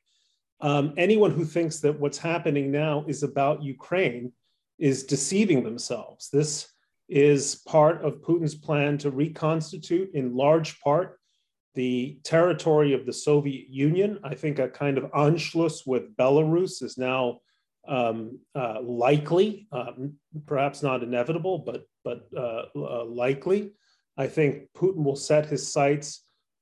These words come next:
on other former Soviet states or just other former, um, uh, uh, friendly, uh, uh, friendly states, um,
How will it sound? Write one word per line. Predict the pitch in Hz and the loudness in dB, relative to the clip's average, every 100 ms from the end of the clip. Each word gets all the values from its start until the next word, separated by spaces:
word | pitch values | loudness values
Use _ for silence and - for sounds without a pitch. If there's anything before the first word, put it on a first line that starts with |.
| - | -10
on | 135 147 | -8 -4
other | 165 147 165 156 | 0 4 4 2
former | - 156 160 160 151 | 0 2 4 4 0
Soviet | - 160 143 139 139 | 2 2 4 2 -2
states | - 143 165 202 - | -2 0 0 -2 -6
or | 120 | -6
just | 143 127 | -6 -2
other | 143 139 123 | 0 2 0
former, | - 143 143 143 131 - _ _ _ _ _ - | 2 2 2 2 0 -4 _ _ _ _ _ -10
um, | 139 135 131 131 127 - - _ - | -4 0 2 0 -4 -8 -16 _ -6
uh, | 131 123 123 123 - _ _ _ _ _ _ _ | -4 -4 -4 -10 -14 _ _ _ _ _ _ _
uh, | - 123 120 123 143 | -6 -4 -4 -6 -8
friendly, | - 160 156 196 143 127 - - | -2 4 4 6 4 2 -4 -6
uh, | 139 123 123 139 - | -4 -4 -4 -8 -8
uh, | 117 127 | -10 -10
friendly | - 160 165 165 | 0 2 4 2
states, | 139 - 127 127 127 - - - | -2 -2 0 0 -4 -10 -12 -6
um, | 135 127 123 123 120 | -2 0 -2 -4 -6